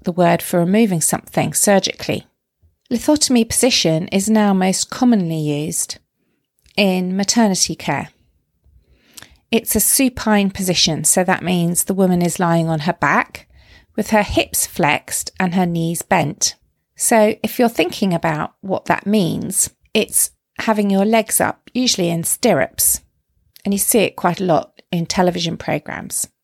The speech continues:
It's not a very comfortable position, but it's a position that gives good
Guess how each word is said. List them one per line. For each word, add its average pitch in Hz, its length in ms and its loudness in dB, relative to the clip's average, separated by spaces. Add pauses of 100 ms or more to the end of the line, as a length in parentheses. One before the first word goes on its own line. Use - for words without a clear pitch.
(160)
It's 233 140 0
not 254 280 4
a 226 40 0
very 170 240 2
comfortable 202 540 -2
position, 156 640 -2 (540)
but 202 120 0
it's - 200 -2
a - 20 -4
position 196 680 0
that - 260 -6
gives 190 480 0 (640)
good 233 200 2